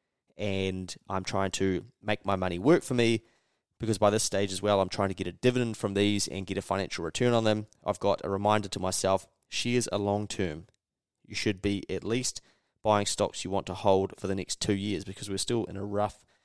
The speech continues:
uh, rocky time with covid. So if you're thinking about buying things, investments, think about why and what purpose, uh, they are and why you,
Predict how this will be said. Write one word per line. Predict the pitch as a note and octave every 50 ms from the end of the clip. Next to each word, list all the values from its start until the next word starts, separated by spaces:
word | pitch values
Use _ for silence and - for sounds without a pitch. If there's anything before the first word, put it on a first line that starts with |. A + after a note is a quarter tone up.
| _ _ _ _ _ _ -
uh, | F2 F2 F2+
rocky | F2+ G#2 G2+ - - F#2+
time | - - G2 F#2 F2 F2
with | E2+ D#2+ -
covid. | - A2+ G#2+ F#2+ E2 C#2+ - _ _ _ _ _ _ _ _ _ _ _ _ _ _ _ _ _ _ _ _ _ _ _ _ _ _ _ _ _ _ _ _ _ _ _ _ _ _ _ _ _
So | - - A#2+
if | A2+ G2 C#3 -
you're | F3 E3+ D#3+
thinking | - - - B2+ C3+ - B2+ G#2+
about | F#2+ G2 F2+ - - -
buying | - G2 G#2 A2 A#2 A#2 A#2 A2
things, | - - G2 F#2+ G2 G#2 B2 C3+ - - - - _ _ _ _ _ _ _ _ _ _ -
investments, | G2+ F#2+ A#2+ C3 - - A2+ A2 A2 - - - - _ _ _ _
think | D3 D#3 D#3
about | D3 A2+ G#2 F2 -
why | F#2 G2 G2+ G2+ F#2+ F#2 G2 - _ _ _ _ _ _ _ _ _ _ _ _ _ _ - -
and | G#2+ G#2+ G#2
what | A2 - - -
purpose, | - A2 G#2 - G#2+ G2+ - - - - - _ _ _ _ _ _ _ _ _ _ _ _ _ _ -
uh, | G2 F#2 F#2 F2+ F2+
they | F#2 F#2+ F#2+ F#2 C2+
are | G2 A2 B2 C3+ C#3+ D3+ - -
and | - F#2+ F#2+ F#2+ F#2+ F#2+ F#2+ -
why | - - G2 F#2+ F#2+ G2 G2+ G2+ G2+ G2 G2+ G2+ - -
you, | - G2 F#2+ F#2+ F#2+ F#2+ F#2+ F#2+ F#2 F#2+ G2 G#2